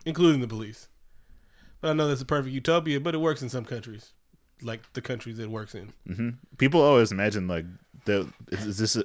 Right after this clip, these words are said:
Speaker 2: is some sort of, sort of fairy tale, and that, that we can't just emulate already what other people are doing.
Speaker 1: <coughs> Like, Australia got rid of their guns. You know how many mass murders they have a year?
Speaker 2: None.
Speaker 1: Exactly.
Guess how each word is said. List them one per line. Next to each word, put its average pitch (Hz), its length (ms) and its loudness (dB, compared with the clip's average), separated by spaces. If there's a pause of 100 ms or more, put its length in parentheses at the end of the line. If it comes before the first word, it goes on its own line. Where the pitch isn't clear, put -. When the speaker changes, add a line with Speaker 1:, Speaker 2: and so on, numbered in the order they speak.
Speaker 2:
is 101 80 -4
some 104 160 0
sort 104 180 2
of, 98 80 -2
sort 104 220 4
of 87 80 -2
fairy 101 200 4
tale, 131 300 0 (380)
and 113 100 2
that, 120 160 6
that 107 140 0
we 104 160 2
can't 110 280 0
just 101 240 -2
emulate 95 380 2
already 90 240 2
what 85 140 0
other 85 160 -2
people 80 260 -6
are 76 60 -4
doing. 85 260 -4 (800)
Speaker 1:
<coughs> - 80 4 (500)
Like, 170 140 0
Australia 190 360 2
got 170 120 0
rid 151 160 0
of 139 60 -4
their 170 120 0
guns. 131 360 -6 (380)
You 139 60 -6
know 147 60 -4
how 143 40 -4
many 143 140 -4
mass 139 260 -6
murders 147 220 -8
they 156 80 -4
have 151 160 -4
a 160 40 -6
year? 180 260 -6 (2250)
Speaker 2:
None. 87 200 -6 (400)
Speaker 1:
Exactly. - 460 -18